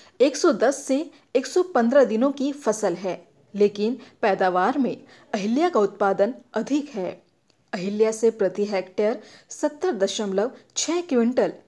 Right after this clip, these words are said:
तो वाणी का पैंसठ दशमलव आठ क्विंटल प्रति हेक्टेयर उत्पादन होगा। पूसा अहिल्या में आयरन अड़तीस फीसदी, जिंक सैंतीस और प्रोटीन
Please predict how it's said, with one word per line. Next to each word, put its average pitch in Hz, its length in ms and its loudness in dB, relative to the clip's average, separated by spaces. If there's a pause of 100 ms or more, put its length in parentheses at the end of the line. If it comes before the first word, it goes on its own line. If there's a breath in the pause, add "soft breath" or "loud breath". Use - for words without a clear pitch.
(120)
तो 202 100 0
वाणी 196 340 0
का 262 240 0 (120)
पैंसठ 196 360 0
दशमलव 208 640 -2 (300 loud breath)
आठ 311 260 -2
क्विंटल 277 420 2 (240 loud breath)
प्रति 240 260 2
हेक्टेयर 214 640 -4
उत्पादन 277 480 -2
होगा। 185 480 -4 (500)
पूसा 220 320 -2
अहिल्या 196 460 -2
में 202 240 -4 (120)
आयरन 190 360 0 (340 loud breath)
अड़तीस 247 380 2
फीसदी, 262 480 -2 (340 loud breath)
जिंक 269 400 0 (180)
सैंतीस 214 680 -4 (220 soft breath)
और 262 360 0
प्रोटीन 269 480 4